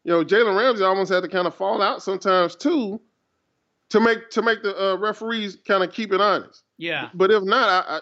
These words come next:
Speaker 1: look, it, Jalen Ramsey is a fantastic athlete, but Antonio Brown is just a different breed.
Speaker 2: <laughs>
Speaker 1: I mean,
Speaker 2: Yeah.
Speaker 1: it's, if, if, if, you know, he's gonna get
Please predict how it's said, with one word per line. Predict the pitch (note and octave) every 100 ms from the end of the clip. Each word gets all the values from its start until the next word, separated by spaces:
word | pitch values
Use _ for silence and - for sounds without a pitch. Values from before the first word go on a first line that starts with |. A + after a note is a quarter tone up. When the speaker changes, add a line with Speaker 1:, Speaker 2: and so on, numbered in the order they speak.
| F#3+
Speaker 1:
look, | G3+ E3+
it, | D3 D#3 _ _ _ _ _ _ _ C3+
Jalen | F#3 C4 G3
Ramsey | A3 A3 E3+
is | D#3
a | C#3
fantastic | - F#3+ F3 F#3+ F#3 F3
athlete, | C#3+ E3+ D#3 C3+ B2
but | C3+ B2+ - B2+ -
Antonio | C#3+ A3+ E4 G3+
Brown | C#3 E3+ F#3
is | C#3+
just | D3 A#2+
a |
different | C3 D#3+ B2+
breed. | B2+ D3 G#2 - - -
Speaker 2:
<laughs> | A#3+ -
Speaker 1:
I | C#3+
mean, | D3 D3
Speaker 2:
Yeah. | D3
Speaker 1:
it's, | B2+ - - - _ _ _ _ -
if, | D#3 F3+ F3+
if, | E3+ D#3+ E3
if, | E3 D3 -
you | D3 C#3
know, | D3+ C3+ A#2+
he's | E3 A3+
gonna | A#3 A#3
get | F#3+ A3+ G#3+